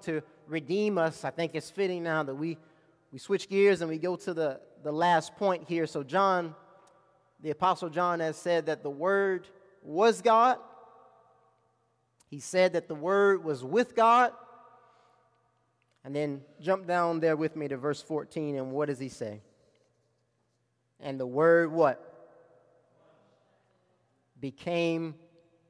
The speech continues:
flesh. It says the Word was God, the Word was with God, the Word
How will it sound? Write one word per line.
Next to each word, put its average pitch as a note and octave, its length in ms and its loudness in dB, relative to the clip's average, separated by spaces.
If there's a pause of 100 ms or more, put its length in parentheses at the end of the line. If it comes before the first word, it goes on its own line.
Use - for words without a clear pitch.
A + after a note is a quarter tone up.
(680)
flesh. C#3+ 360 -6 (2500)
It - 60 -20
says C#3+ 120 -8
the C3+ 120 -8
Word F#3+ 300 2
was A#3 240 6
God, A#3 360 6
the G3+ 80 -2
Word G3+ 280 0
was D#3 160 -10
with G#3+ 280 -2
God, G3 320 2
the D#3 60 -6
Word F#3 400 -2